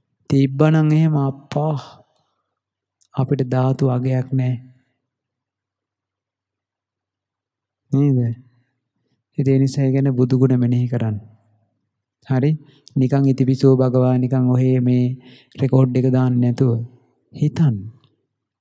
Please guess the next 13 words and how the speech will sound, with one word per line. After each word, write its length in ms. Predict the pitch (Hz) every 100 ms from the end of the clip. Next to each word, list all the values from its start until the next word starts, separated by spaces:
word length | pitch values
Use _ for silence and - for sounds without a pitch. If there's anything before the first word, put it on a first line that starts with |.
| _ _ _ - - _ _
දෙතිස් 300 | 135 131 139 -
මහා 200 | 143 135
පුරුෂ 260 | 131 131
ලක්ෂණ 440 | 135 131 - 143 127
හිතන්න. 360 | 120 139 117 101 110 - _ _ _ _ _ _ -
පැහැදෙන්න. 500 | 139 131 135 120 110 110 - _ _ _ _ _
ඒ 140 | 135 127
දුක් 320 | 123 131 -
එද්දී 400 | 135 127 139 160 170 - - -
ඒ 160 | 131
ගුණ 240 | 120 123 131
මෙනෙහි 320 | 123 131 135
කරන්න. 280 | 127 113